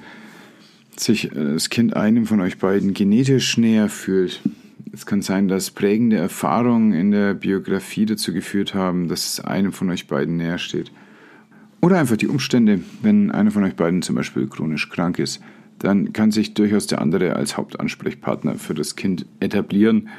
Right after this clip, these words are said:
ohne dass das bedeutet, dass da eine Wertung von einem von euch beiden da ist. Es ist einfach praktischer für das Kind. All das sind völlig natürliche Vorgänge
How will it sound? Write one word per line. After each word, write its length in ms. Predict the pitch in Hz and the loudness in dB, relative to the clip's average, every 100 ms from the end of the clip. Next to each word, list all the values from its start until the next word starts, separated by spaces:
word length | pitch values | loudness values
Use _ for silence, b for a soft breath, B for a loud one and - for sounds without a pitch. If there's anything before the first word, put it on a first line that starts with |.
| B B - | B B -2
ohne 200 | 127 127 | 2 4
dass 180 | 120 110 | 2 0
das 100 | 101 | -4
bedeutet, 680 | - 101 95 95 90 - - - - | -2 2 2 2 -2 -6 -14 -20 -6
dass 320 | 78 - - - - - - - - | -4 -4 -8 -16 -20 -20 -20 -20 -4
da 120 | 87 | -2
eine 240 | 60 87 73 | 0 0 0
Wertung 680 | 71 80 92 73 - - - | 0 -2 -2 -2 -6 -8 -8
von 220 | - - | -8 -6
einem 220 | 60 - | -6 -8
von 160 | - - | -10 -12
euch 100 | - | -8
beiden 240 | 58 65 | -6 -4
da 140 | 50 | -6
ist. 220 | 50 - - | -8 -12 -10
Es 80 | - | -6
ist 60 | - | -4
einfach 240 | 71 95 - | -4 -6 -6
praktischer 480 | - 69 - - 67 | -6 -4 -6 -4 -6
für 120 | - | -6
das 200 | - - | -10 -8
Kind. 280 | - - - - - - - - - - - _ _ _ _ _ _ _ _ _ _ _ _ _ _ _ _ _ - _ _ | -8 -10 -12 -20 -20 -20 -20 -20 -20 -20 -20 _ _ _ _ _ _ _ _ _ _ _ _ _ _ _ _ _ -20 _ _
All 160 | - 110 | 0 2
das 240 | 120 131 | 2 2
sind 140 | - 104 | 0 -2
völlig 480 | - - 151 170 170 | -2 0 2 2 0
natürliche 500 | - - 127 117 - | 0 2 0 0 -6
Vorgänge 680 | - 73 69 71 104 180 | -4 -2 0 0 0 0